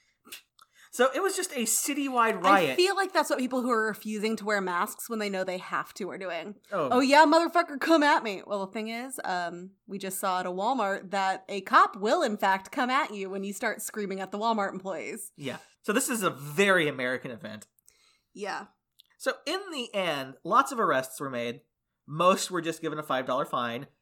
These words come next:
Speaker 1: Some received thirty-day jail sentences because they could not pay the fine.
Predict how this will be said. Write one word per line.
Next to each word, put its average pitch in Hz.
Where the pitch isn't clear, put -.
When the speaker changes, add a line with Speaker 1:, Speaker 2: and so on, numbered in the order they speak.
Speaker 1:
Some 208
received 196
thirty-day 165
jail 127
sentences 131
because 131
they 123
could 139
not 131
pay 113
the 110
fine. 113